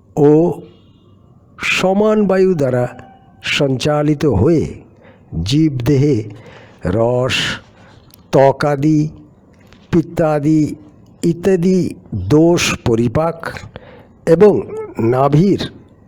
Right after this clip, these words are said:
অধোভাগে অবস্থিত অপান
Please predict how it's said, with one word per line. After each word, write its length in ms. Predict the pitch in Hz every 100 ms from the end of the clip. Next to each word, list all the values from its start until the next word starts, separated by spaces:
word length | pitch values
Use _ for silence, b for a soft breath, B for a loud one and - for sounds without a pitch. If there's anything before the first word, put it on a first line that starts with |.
| -
অধোভাগে 720 | 123 139 135 165 170 160 180 185
অবস্থিত 580 | 139 131 156 - 180 156 107 73 - b b b b b b _
অপান 480 | 123 123 131 139 147